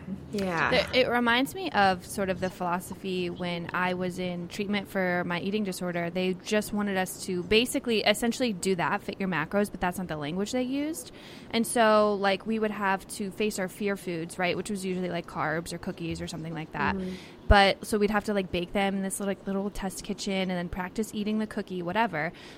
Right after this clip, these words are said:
Speaker 2: But it was more of a push of, like, "Hey, you can eat these things and you, you will be okay. You're not going to die." Um, and as long as we fit within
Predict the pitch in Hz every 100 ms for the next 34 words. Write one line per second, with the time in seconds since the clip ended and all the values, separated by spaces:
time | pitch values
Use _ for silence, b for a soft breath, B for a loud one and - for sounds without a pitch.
0 | - 240 233 233 233 247 262 233 240 233
1 | 226 196 180 170 247 233 175 208 220 302
2 | 254 247 240 226 196 196 208 190 185 180
3 | 180 - 196 196 196 208 214 214 240 -
4 | 151 113 214 214 202 190 170 196 196 214
5 | 233 190 117 139 214 B B B B -
6 | 208 190 175 180 185 B B - 214 202
7 | 190 196 202 208 214 233 233 226 - -
8 | 226 - 202 196 220 214 208 202